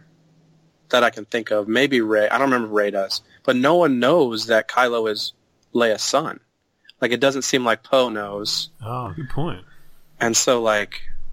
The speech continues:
Speaker 1: when they find out that Leia's son is Kylo, I wonder how they'll react. And the, the crazy thing is, I feel like that could have been a major part of the story, but now that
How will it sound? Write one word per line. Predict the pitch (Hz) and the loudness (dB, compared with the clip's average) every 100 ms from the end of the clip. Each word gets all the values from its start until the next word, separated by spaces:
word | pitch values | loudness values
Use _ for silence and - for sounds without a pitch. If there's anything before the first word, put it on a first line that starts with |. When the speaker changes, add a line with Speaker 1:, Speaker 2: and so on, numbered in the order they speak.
| - - | -8 -4
Speaker 1:
when | 131 123 | 0 2
they | 117 | 2
find | - 123 127 123 | 0 0 2 2
out | 107 117 110 - - | 2 2 0 -2 -2
that | 110 113 | -2 0
Leia's | 113 113 104 | 2 2 0
son | - 117 110 | -2 -2 0
is | 120 123 - | 0 -2 -2
Kylo, | - 123 120 104 101 | 0 2 2 0 0
I | 107 | 0
wonder | 113 120 110 | 0 0 0
how | 117 | 0
they'll | 107 110 101 | 0 -2 -4
react. | 101 101 107 - _ - - - - - | -2 2 2 -2 _ -18 -18 -20 -20 -4
And | 131 | 0
the, | 123 110 - | 0 -2 -4
the | 131 | -4
crazy | - 165 180 143 | 0 0 0 0
thing | 120 113 | -2 -2
is, | 113 113 | -2 -2
I | |
feel | 107 156 | 0 0
like | 127 | 0
that | - 123 | 0 -2
could | - 117 | -2 -4
have | |
been | 113 | -2
a | 110 | 0
major | 117 113 | 0 0
part | - 110 | 0 -2
of | |
the | - | 0
story, | 123 | 0
but | 113 113 | 0 0
now | 113 110 | 0 0
that | 107 | -2